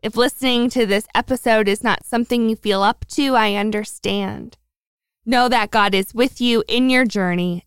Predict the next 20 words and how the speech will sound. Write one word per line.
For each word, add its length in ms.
now 460
and 200
always. 720
However, 420
if 240
you're 220
a 120
regular 540
A 200
P 260
T 360
listener, 600
I 180
do 280
hope 260
you'll 140
come 280
back 300
next 480
week. 320